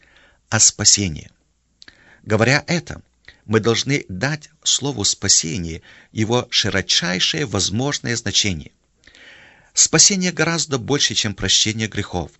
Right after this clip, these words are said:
Оно включает целый обхват целей Божьих, чтобы искупить и восстановить человечество и действительно всё творение. Что мы утверждаем за Библией просто,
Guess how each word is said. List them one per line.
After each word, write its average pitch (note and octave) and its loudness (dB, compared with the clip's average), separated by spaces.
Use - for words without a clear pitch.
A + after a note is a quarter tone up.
Оно G#2+ 2
включает A2+ 0
целый D3+ 2
обхват - -6
целей C3 0
Божьих, F2+ -4
чтобы A#2+ 0
искупить A#2 -2
и G#2 -4
восстановить G#2 -2
человечество G2 -2
и A#2+ 2
действительно C3 0
всё - 0
творение. B2 -6
Что - -2
мы C#3 0
утверждаем A2 0
за G#2 0
Библией F#2 -2
просто, - -2